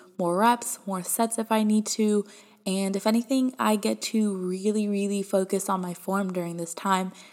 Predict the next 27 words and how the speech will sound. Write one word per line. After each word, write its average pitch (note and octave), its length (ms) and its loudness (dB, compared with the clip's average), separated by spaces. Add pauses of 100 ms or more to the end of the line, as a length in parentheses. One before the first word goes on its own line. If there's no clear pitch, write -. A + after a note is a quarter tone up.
taking F#3 360 -2
it - 120 -6
slow G3+ 320 4
and G3+ 140 2
controlled, F3+ 600 -2
and G#3+ 160 2
I G3+ 120 2
do G#3 480 0 (340)
indeed G3+ 480 2
feel G3+ 360 2
a G3+ 60 2
burn G#3 500 2
today. A#3 500 0 (460)
So G#3 340 4
just A3 320 -4
because B3 480 0
your A3 80 2
gym's A3 260 0
closed G3 560 -2
doesn't G3 360 -2
mean F#3+ 260 -4
you F#3 240 -4
stop F3 460 -6
going E3 320 -4
to - 200 -10
the E3 120 -8
gym. D3 360 -6